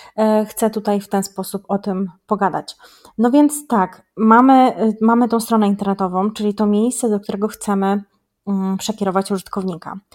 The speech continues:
Mamy oczywiście też te standardowe rzeczy, czyli posty, rolki, e, Insta Stories. I teraz tak, e,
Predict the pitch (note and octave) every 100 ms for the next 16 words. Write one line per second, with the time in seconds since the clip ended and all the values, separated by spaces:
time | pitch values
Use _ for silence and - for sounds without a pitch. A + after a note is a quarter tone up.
0 | - - - G#3 C#4 F4+ D4+ A#3+ B3+ C4+
1 | A#3+ A3+ A3 - G#3+ G#3+ G3 F3+ F3+ F3
2 | - G3+ C4+ C4 G#3 G3 - - F#3+ G3
3 | F#3 F#3 - G3 F#3+ - - _ - G#3
4 | G3 F#3+ F#3+ G3 A#3 A3+ A3 - E3+ D#3+
5 | - - _ _ A3 A3+ D4 C#4+ - F3
6 | - _ _ - A3 G#3+ G#3